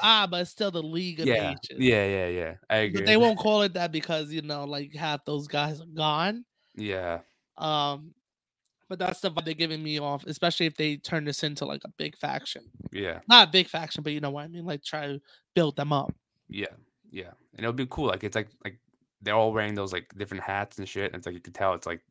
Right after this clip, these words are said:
Speaker 2: mi-, like, like a nineties look.
Speaker 1: Yeah.
Speaker 2: Like Sherlock Holmes and, you know, stuff like that. It's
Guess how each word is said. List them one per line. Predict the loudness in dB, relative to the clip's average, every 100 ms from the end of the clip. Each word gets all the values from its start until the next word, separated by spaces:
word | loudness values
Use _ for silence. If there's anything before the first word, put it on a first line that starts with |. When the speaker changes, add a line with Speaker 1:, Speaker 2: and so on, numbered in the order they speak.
| _ _
Speaker 2:
mi-, | -8 -8 -8
like, | -14 _ _ _ _ _ _ _
like | -10
a | 4
nineties | 6 6 2 2
look. | 2 2 -4 -10
Speaker 1:
Yeah. | 2 8 8 8 4 0
Speaker 2:
Like | 2
Sherlock | 8 12 12 12
Holmes | 6 6 4 0 -2
and, | -2
you | -2
know, | -2
stuff | -2 -2
like | 0
that. | 2 0
It's | 0